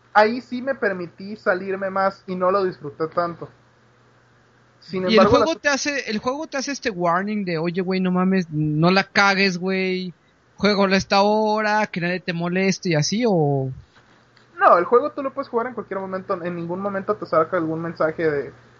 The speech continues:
Speaker 1: "Esto es, este, una historia y por favor prepárate".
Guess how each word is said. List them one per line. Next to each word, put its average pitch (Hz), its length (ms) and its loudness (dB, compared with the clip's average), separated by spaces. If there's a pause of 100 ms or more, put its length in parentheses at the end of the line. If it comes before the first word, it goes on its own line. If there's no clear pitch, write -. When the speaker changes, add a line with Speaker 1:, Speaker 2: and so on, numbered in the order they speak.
(240)
Speaker 1:
"Esto 180 400 4
es, 180 240 4
este, 160 300 -6
una 175 180 -2
historia 170 560 2
y 135 420 -12
por 160 140 -2
favor 165 360 2
prepárate". 175 640 0